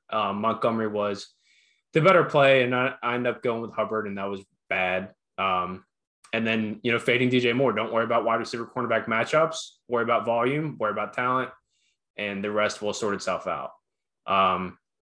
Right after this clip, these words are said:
I think that's about all we've got. Um, yeah, definitely lessons learned here this week.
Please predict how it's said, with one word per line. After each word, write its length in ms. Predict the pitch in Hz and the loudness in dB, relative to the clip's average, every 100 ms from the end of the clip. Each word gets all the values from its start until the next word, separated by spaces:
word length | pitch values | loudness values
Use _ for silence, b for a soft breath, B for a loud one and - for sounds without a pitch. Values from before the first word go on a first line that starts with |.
| _ _ _ _ _ _ _ - _ _ _ 113 | _ _ _ _ _ _ _ -20 _ _ _ -8
I 80 | |
think 320 | 110 151 170 - | -2 0 0 2
that's 320 | 151 - 139 | 2 2 -4
about 420 | 110 117 135 - | -2 2 2 2
all 300 | 120 131 131 | 0 0 2
we've 240 | 123 110 | 0 -2
got. 420 | 101 104 107 98 - _ - | -6 -4 -4 -6 -10 _ -10
Um, 480 | 98 98 95 98 - _ _ _ _ _ _ | -4 -2 -2 -4 -12 _ _ _ _ _ _
yeah, 300 | 123 113 98 - | -2 0 0 -2
definitely 300 | 123 123 156 | -2 2 4
lessons 300 | 147 143 147 | 4 2 -2
learned 260 | 135 143 139 | 0 0 2
here 120 | 143 | 0
this 200 | 139 135 | 0 -4
week. 320 | 139 131 127 | -4 -4 -6